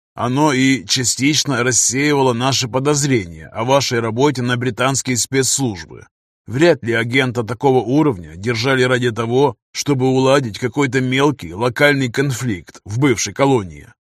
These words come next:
И очевидно, что если бы его держали для чего-то другого,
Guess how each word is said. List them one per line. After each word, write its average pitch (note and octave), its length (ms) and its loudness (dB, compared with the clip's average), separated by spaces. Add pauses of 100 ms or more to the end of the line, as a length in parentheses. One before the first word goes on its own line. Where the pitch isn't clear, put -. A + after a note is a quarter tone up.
(180)
И A#2+ 380 0
очевидно, A#2 720 0 (200)
что - 180 -6
если C#3 380 2
бы C3+ 320 0
его C3 340 2
держали B2+ 560 2
для B2 220 -2
чего-то C3 400 0
другого, A#2 680 0